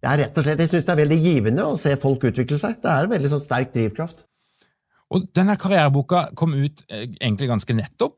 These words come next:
Speaker 1: Ja.
Speaker 2: og, eh, du skriver i innledningen at dette her var noe som, en idé som fikk litt fart under covid,
Speaker 1: Mm.
Speaker 2: og i forarbeidet til boka
Speaker 1: Mm.
Speaker 2: så intervjuet du unge mennesker i starten av sin karriere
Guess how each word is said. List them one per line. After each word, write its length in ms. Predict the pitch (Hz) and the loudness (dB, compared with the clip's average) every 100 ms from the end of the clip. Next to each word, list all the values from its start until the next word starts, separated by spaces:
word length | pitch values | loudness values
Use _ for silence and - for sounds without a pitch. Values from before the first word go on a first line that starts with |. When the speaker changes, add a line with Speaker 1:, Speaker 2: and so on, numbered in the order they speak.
| 170 | -4
Speaker 1:
Ja. 80 | 151 | 0
Speaker 2:
og, 380 | 143 170 175 151 | 2 2 0 -2
eh, 80 | |
du 140 | 147 143 | -2 -2
skriver 320 | - 120 117 | -2 -2 0
i 60 | 151 | 0
innledningen 460 | 120 110 107 127 165 | 2 2 0 0 0
at 140 | 147 | 0
dette 160 | 147 131 | -2 -2
her 240 | 117 127 | 0 0
var 240 | 151 82 135 | 0 -2 -4
noe 100 | 196 139 | -2 -2
som, 240 | 151 151 151 | 0 0 0
en 220 | 143 147 | 2 2
idé 380 | 156 131 120 127 147 | 2 0 2 2 0
som 180 | 143 | -2
fikk 300 | 131 135 - 120 | -2 -2 -4 -4
litt 140 | - | -6
fart 480 | - 151 - - - | -2 -2 -2 -8 -8
under 300 | 139 120 135 | -2 0 0
covid, 500 | 143 127 110 202 151 - | -2 -2 2 0 0 -4
Speaker 1:
Mm. 220 | 143 113 | -2 0
Speaker 2:
og 220 | 131 156 - - | 2 2 0 -6
i 80 | 170 | -6
forarbeidet 1120 | - - 208 180 98 90 107 107 131 160 220 - | -6 -6 -2 -2 -4 -2 -2 0 0 -2 -4 -4
til 120 | 170 | -2
boka 400 | 151 143 - 226 170 - | -2 -4 -2 -2 -2 -6
Speaker 1:
Mm. 100 | 120 | -6
Speaker 2:
så 140 | 113 | 0
intervjuet 840 | 147 143 180 156 107 98 101 113 127 | 2 2 2 0 2 2 2 2 2
du 200 | 165 - _ _ _ | 0 -2 _ _ _
unge 340 | 220 196 143 165 | 4 6 6 4
mennesker 680 | 180 156 131 - 185 202 - _ _ _ | 2 2 0 -2 0 0 -4 _ _ _
i 40 | 123 | -8
starten 520 | - - 160 - 180 | -4 -2 -2 -2 -2
av 80 | 151 | 0
sin 180 | 160 156 | 0 -2
karriere 640 | 160 151 143 123 170 | 0 2 2 0 0